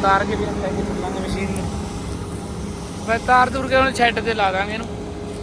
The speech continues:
ਲੈ ਬਾਬੇ ਉਹ ਮਸ਼ੀਨ ਕਰਕੇ ਤਿਆਰ ਫਿਆਰ ਖੜਾਤੀ ਸ਼ੈੱਡ 'ਚ। ਆ ਲਾਤਾ ਰੇੜਾ ਸਿੰਘ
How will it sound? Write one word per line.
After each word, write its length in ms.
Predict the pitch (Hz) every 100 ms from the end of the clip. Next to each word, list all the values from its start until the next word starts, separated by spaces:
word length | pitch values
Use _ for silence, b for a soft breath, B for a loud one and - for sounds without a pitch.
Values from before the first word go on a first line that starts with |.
| -
ਲੈ 160 | 202 202
ਬਾਬੇ 300 | 208 202 214
ਉਹ 80 | 214
ਮਸ਼ੀਨ 400 | 202 196 208 214
ਕਰਕੇ 420 | 214 202 - 214
ਤਿਆਰ 360 | 196 214 208 196
ਫਿਆਰ 260 | 202 208
ਖੜਾਤੀ 420 | 202 202 233 208
ਸ਼ੈੱਡ 280 | 196 196 175
'ਚ। 200 | 185 233 202 - - - - b b b b _ _
ਆ 100 | 170
ਲਾਤਾ 300 | 190 196 190
ਰੇੜਾ 260 | 185 190 208
ਸਿੰਘ 240 | 196 220